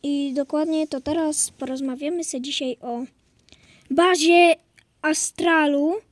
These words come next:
który jest totalnie nieznerfiony.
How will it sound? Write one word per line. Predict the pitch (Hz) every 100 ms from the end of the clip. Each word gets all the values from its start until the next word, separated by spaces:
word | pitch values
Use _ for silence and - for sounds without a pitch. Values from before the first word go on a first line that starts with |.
| _ _
który | - 339 311
jest | 330 311 -
totalnie | 320 311 349 359 359
nieznerfiony. | 349 320 320 320 311 330 294 254 285